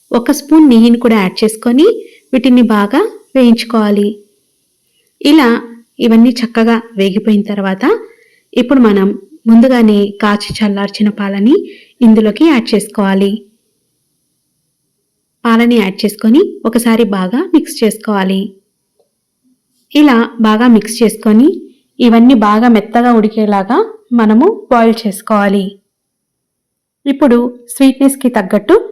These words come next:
షుగర్ని ఇందులోకి యాడ్ చేసుకోవాలి. మీకు షుగర్ నచ్చకపోతే ఈ ప్లేస్లో మీరు బెల్లంనైనా పటికనైనా యూజ్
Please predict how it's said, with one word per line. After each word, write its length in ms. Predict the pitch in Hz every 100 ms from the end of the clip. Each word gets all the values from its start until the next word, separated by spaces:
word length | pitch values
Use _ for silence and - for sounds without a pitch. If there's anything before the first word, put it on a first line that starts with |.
| - _ -
షుగర్ని 380 | 247 240 240 294
ఇందులోకి 360 | 226 214 208 294
యాడ్ 180 | 269 220 -
చేసుకోవాలి. 540 | 208 214 208 202 202 208 - _ _ _ _ 240
మీకు 200 | 330 320 277
షుగర్ 240 | 240 262 226
నచ్చకపోతే 640 | - 233 233 202 196 254 381 - _ _ _
ఈ 140 | - 320 403
ప్లేస్లో 380 | 302 277 277 254 233
మీరు 180 | 220 220 214 202
బెల్లంనైనా 600 | 214 220 226 214 202 196 196 -
పటికనైనా 560 | 196 214 214 208 208 339
యూజ్ 180 | 285 -